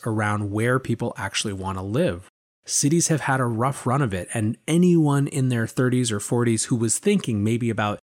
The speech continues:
getting out sometime in the next five or ten years is now accelerating those plans and looking for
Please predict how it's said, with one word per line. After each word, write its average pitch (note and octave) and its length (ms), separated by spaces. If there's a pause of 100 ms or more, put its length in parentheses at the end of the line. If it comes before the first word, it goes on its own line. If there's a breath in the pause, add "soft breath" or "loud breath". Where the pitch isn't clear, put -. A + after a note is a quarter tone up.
(160)
getting C#3 280
out B2+ 200
sometime G#2+ 440
in G#2 40
the G#2 60
next G#2 220
five G#2+ 240
or G2+ 80
ten G2+ 260
years G#2+ 340
is G#2 140
now G#2+ 220
accelerating A2+ 800
those F#2+ 220
plans A2+ 500
and G#2+ 340
looking A#2+ 320
for G#2 480